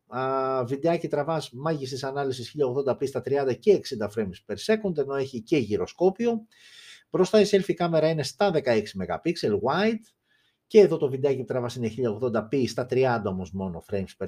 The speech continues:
second, δεν έχουμε εξήντα. Έχουμε μονοηχείο, έχουμε θύρα για ακουστικά, α, έχουμε τα υψί θύρα στο κάτω μέρος για φόρτιση και τα λοιπά.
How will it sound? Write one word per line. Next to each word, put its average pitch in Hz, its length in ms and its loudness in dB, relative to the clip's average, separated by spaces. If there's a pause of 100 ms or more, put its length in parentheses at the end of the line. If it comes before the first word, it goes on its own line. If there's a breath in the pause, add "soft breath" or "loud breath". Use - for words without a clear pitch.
second, 196 240 0
δεν 110 200 -4
έχουμε - 260 -8
εξήντα. 214 500 0 (580 soft breath)
Έχουμε 202 260 2
μονοηχείο, 202 640 2
έχουμε 139 300 -2
θύρα 160 420 2
για 107 240 -2
ακουστικά, 101 640 -4 (360)
α, 131 920 -4
έχουμε 170 320 -2
τα 139 140 0
υψί 117 360 -2
θύρα 104 360 -2
στο - 160 -8
κάτω 87 300 -6
μέρος 208 460 -4
για 127 140 -4
φόρτιση 101 540 -4
και 104 100 -4
τα 98 120 -4
λοιπά. 233 280 -4